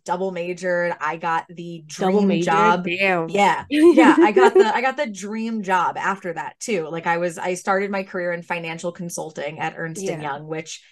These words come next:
Speaker 1: is a big departure from what I do now, <laughs> obviously, in my intro.
Speaker 2: <laughs>
Speaker 1: Um, but yeah, I got to the end of that road, and it turned out I was, like, the most miserable I had ever been in my entire life when I started that
Speaker 2: Mm.
Speaker 1: job. And it was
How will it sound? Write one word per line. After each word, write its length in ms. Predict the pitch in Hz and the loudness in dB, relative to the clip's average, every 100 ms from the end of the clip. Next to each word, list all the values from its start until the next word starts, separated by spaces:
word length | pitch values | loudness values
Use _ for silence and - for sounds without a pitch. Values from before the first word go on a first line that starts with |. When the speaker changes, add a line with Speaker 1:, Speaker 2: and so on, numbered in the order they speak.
| _ | _
Speaker 1:
is 160 | - 180 | -4 -2
a 60 | |
big 180 | 175 165 | 0 -2
departure 500 | 180 - 160 160 160 | -4 -6 -8 -6 -8
from 440 | 170 170 156 160 160 | -6 -4 -4 -4 -8
what 160 | 170 160 | -4 -4
I 100 | 160 | -4
do 160 | 170 | -4
now, 340 | 180 123 156 - | -4 -4 -4 -4
<laughs> 20 | |
obviously, 680 | 185 - 339 - - - 269 | -6 -2 -2 -2 -4 0 2
in 100 | - | 6
my 80 | 202 | 8
intro. 460 | 196 196 - 175 466 | 8 8 8 6 4
Speaker 2:
<laughs> 60 | - - - - | 2 -16 -6 4
Speaker 1:
Um, 480 | 226 214 208 208 196 _ - | 6 6 2 -6 -12 _ 0
but 120 | 302 | 2
yeah, 140 | 381 | 2
I 100 | - | 2
got 220 | 196 254 277 | 2 2 0
to 60 | |
the 100 | 277 | -2
end 160 | 254 254 | -4 -2
of 100 | 240 | -2
that 220 | 240 - | -2 -2
road, 300 | 175 190 202 | -2 0 -2
and 220 | 185 175 - | -4 -8 -8
it 160 | 196 | -10
turned 320 | - - 269 262 | -10 -8 -6 0
out 240 | 180 185 | 0 0
I 300 | 160 165 175 | 0 0 0
was, 220 | 180 175 175 | 0 -4 -4
like, 200 | 170 165 | -8 -10
the 180 | 170 196 | -6 -4
most 400 | 185 175 196 190 | 0 0 0 -6
miserable 440 | 160 160 156 160 | -8 -6 -6 -4
I 100 | 156 | -4
had 80 | 151 | -4
ever 220 | 151 156 | -6 -6
been 220 | 151 139 | -6 -10
in 200 | 135 165 | -10 -8
my 140 | 156 147 | -8 -8
entire 440 | 151 147 139 143 | -10 -10 -8 -8
life 280 | 135 85 185 | -8 -8 -8
when 160 | 170 151 | -8 -6
I 100 | 151 | -8
started 640 | - 165 151 151 151 170 | -6 -4 -4 -4 -8 -6
that 240 | 160 139 - | -6 -6 -8
Speaker 2:
Mm. 40 | |
Speaker 1:
job. 320 | - 139 139 | -4 -2 -2
And 100 | 180 | -2
it 80 | 190 | -2
was 260 | 202 196 | 2 0